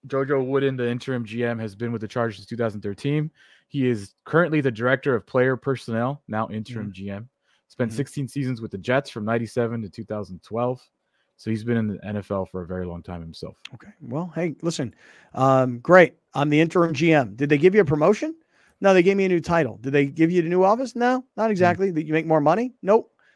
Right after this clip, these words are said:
Speaker 2: Will you have an opportunity to be the new G M? Mm, probably not. I've been kind of part of the problem, haven't I?
Speaker 1: Yeah.
Speaker 2: So, wow, what a day.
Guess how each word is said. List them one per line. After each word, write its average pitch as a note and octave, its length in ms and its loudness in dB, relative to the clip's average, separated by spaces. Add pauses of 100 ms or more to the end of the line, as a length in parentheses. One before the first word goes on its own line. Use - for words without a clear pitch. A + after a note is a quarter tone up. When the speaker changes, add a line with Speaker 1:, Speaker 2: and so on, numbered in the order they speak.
(240)
Speaker 2:
Will D3+ 140 4
you D#3 140 4
have D#3+ 140 6
an D#3 80 0
opportunity D#3+ 480 0
to D3 60 4
be C#3 160 2
the F#3+ 80 -2
new G#3 120 0
G G3+ 160 -2
M? C4 240 0 (260)
Mm, D#3 580 -6
probably D#3 200 2
not. D3+ 360 2
I've C#3 100 -2
been C#3 320 -6
kind C3+ 160 -2
of A#2+ 60 -6
part C#3 180 2
of B2+ 40 0
the A#2+ 60 -6
problem, C#3 380 0
haven't B2 220 -2
I? D3+ 140 -4 (500)
Speaker 1:
Yeah. F2+ 260 -10 (720)
Speaker 2:
So, G2 300 -16 (480)
wow, D#3 240 8
what F#3 180 4
a C#4+ 60 2
day. C#3+ 380 2